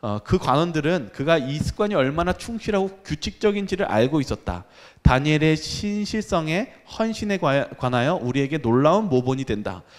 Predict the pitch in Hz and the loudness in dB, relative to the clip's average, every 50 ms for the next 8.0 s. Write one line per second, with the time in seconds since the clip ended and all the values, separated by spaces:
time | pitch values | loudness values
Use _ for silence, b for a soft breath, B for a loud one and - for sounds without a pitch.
0 | B B B B 127 127 139 143 170 160 139 123 127 131 - - 180 190 190 202 | B B B B 0 0 2 2 2 0 0 -2 -6 -4 -4 -2 -2 -2 -2 -2
1 | 196 185 180 175 - - 175 139 123 - - 131 123 131 165 180 139 95 B B | -2 -2 0 2 2 2 2 0 -2 -2 -2 -2 0 0 0 -2 -4 -6 B B
2 | B B B B - 127 127 156 165 170 175 170 - - 226 220 220 214 - - | B B B B -4 -2 0 2 4 4 4 2 0 -4 -4 -4 -4 -4 -2 0
3 | 202 190 190 190 190 - 147 135 147 147 147 - 165 - - 117 117 127 156 170 | 0 0 0 -2 -2 -2 0 2 2 0 0 0 -4 -4 -2 -2 -2 0 -2 -2
4 | - 175 160 - 170 156 156 156 156 - 202 - - - 185 170 175 185 - 139 | -2 -2 -2 0 -2 0 0 -2 -4 -4 -8 -10 -6 -6 -4 -4 -4 -4 -6 -8
5 | - - 135 127 120 117 110 127 156 240 B B B B B B B B _ - | -6 -6 -6 -4 -4 -4 -2 -2 -2 -2 B B B B B B B B _ 0
6 | 117 120 127 143 139 139 139 143 143 - - 214 196 196 190 190 180 190 190 202 | 2 2 0 0 0 0 0 -2 -4 -4 -4 -2 -2 0 2 2 2 2 0 -2
7 | 202 185 147 127 127 127 147 143 151 147 143 - 131 120 117 131 170 185 143 101 | -4 -8 -8 -8 -6 -4 -4 -2 -2 -4 -4 -2 -2 -2 0 0 0 -2 -4 -6